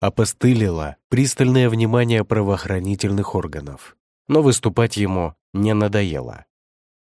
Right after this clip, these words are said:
Некоторые из наших концертов в тысяча девятьсот шестьдесят девятом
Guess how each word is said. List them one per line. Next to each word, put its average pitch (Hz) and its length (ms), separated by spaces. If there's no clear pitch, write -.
Некоторые 131 720
из 110 100
наших 120 340
концертов 117 580
в - 40
тысяча 120 440
девятьсот 107 400
шестьдесят 101 520
девятом 101 540